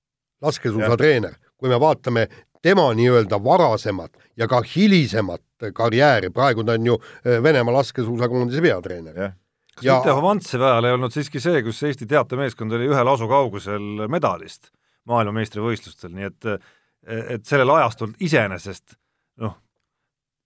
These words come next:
Speaker 3: tehti päris häid tulemusi, eriti kui tänasesse päeva paned.
Speaker 1: Jaa, aga, aga, aga ta, ta ikkagi lõpuks lahkus siit oma suuri jälgi jätmata.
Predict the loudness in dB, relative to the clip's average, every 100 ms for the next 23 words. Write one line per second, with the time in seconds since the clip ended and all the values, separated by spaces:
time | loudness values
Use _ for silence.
0 | _ -8 -6 -2 0 2 0 -2 0 0
1 | 0 -2 -4 -4 -8 -4 -2 0 -4 -10
2 | -10 -10 -12 -18 -20 _ _ _ -2 0
3 | 2 0 2 2 2 2 0 0 -2 0
4 | 0 0 0 -2 -8 -2 -2 -2 -4 -2
5 | 0 2 2 2 -6 -2 -2 -2 -6 -10
6 | -8 -6 -4 -4 -6 _ _ _ _ _
7 | _ _ _ -8 0 2 2 -4 _ _
8 | -6 0 2 2 2 2 2 0 -2 -4
9 | -4 _ _ _